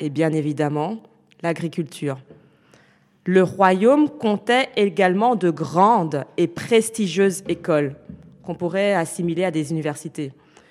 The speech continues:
comme le Kimpansi, le Kinkimba, le Buelo et Lamba, Lemba. Le royaume possédait même son calendrier, qui était bâti sur, euh, la semaine de quatre jours,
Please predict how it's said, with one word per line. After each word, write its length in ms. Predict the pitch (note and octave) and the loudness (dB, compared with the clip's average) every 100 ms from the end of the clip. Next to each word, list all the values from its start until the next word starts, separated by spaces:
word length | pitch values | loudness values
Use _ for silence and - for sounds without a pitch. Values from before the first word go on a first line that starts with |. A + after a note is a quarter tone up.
| _ _ | _ _
comme 200 | - G#3+ | -2 0
le 80 | G3+ | 0
Kimpansi, 1080 | F#3+ G3 E3 - F#3 G3+ C4+ - D4 D#4+ F4+ - _ _ - | 0 -4 -4 -2 0 0 -2 -2 -2 0 -2 -10 _ _ -6
le 220 | F#3+ F#3+ | 0 0
Kinkimba, 1000 | F#3+ G#3+ G3+ G#3 - C4+ C4+ A#3 B3 E4+ - _ _ _ _ _ - | 0 -2 -2 -2 -4 0 0 0 -2 -2 -10 _ _ _ _ _ -4
le 160 | F#3+ | -4
Buelo 640 | F3 F#3+ B3 D4 D#4 E4+ E4+ - | 0 2 4 4 2 0 -4 0
et 120 | A3 | 2
Lamba, 760 | G#3+ F#3+ F#3 F3 D#3+ C#3 D3+ - - | 4 4 4 2 0 -2 -4 -16 -2
Lemba. 480 | G3+ G#3+ F3+ C#3+ - - - _ _ _ _ _ _ _ | 2 4 2 -2 -6 -18 -20 _ _ _ _ _ _ _
Le 180 | F#3 G3+ | 2 2
royaume 540 | G3 G#3+ A3 C#4 D#4 | 4 2 2 2 0
possédait 500 | D4+ A3 A3 A3 A3 | 0 -2 0 2 2
même 680 | G#3 A3 B3+ D4 A#3 F3 D3 C#3 _ _ _ _ | 4 0 0 0 0 -2 -4 -10 _ _ _ _
son 240 | - - G3 | -10 -4 -4
calendrier, 880 | F#3+ B3+ B3 B3 G3 F#3 F3 D#3 C#3 - - | 0 2 4 2 0 0 0 -2 -6 -18 -4
qui 100 | G#3+ | -2
était 240 | G#3 B3+ | 0 -2
bâti 540 | F#3 A3 A#3+ - C4+ C4+ | 0 0 0 -4 -6 -4
sur, 420 | - A3 G3+ F#3+ | -4 -4 -2 0
euh, 200 | F#3 F3+ | 0 0
la 140 | F#3+ | -2
semaine 380 | F#3+ G#3+ A3+ A#3+ | -2 -2 0 0
de 80 | F#3 | -2
quatre 300 | F#3 A#3 G3+ | -2 -2 -2
jours, 520 | D#3+ E3 A3+ D#3 B2+ | -4 -4 -4 -6 -12